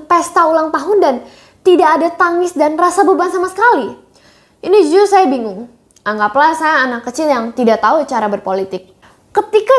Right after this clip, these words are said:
zaman S B Y, anak dan cucu Soekarno ini demo sambil nangis. Karena memikirkan rakyat, karena berat biaya hidup naik, atau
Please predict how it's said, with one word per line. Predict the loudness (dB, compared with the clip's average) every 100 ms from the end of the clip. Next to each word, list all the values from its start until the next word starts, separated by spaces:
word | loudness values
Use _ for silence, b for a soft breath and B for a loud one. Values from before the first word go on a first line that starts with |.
| 2
zaman | -2 -2
S | -6 -10 -6
B | -6
Y, | -4 -6 -10 _ -4
anak | 0 2 0 0
dan | -2 -2
cucu | -8
Soekarno | -10 -6 -2 0 -2
ini | -4 -6 -10 _
demo | 0 2 2
sambil | -2 -6 -6 -8
nangis. | -10 -16 -20 -20 _ b b b
Karena | -2 0 -2 -6 -8 -20 -2
memikirkan | 0 2 0 -6 -8 -10
rakyat, | -12 -2 0 0 -4 -20 b b b
karena | -2 -2 -2 -6 -6
berat | 0 2 2 0 0
biaya | 0 0
hidup | -4 -8 -8 -10 -10
naik, | -8 -6 -8 -10 b b b
atau | -4 0 -2 -2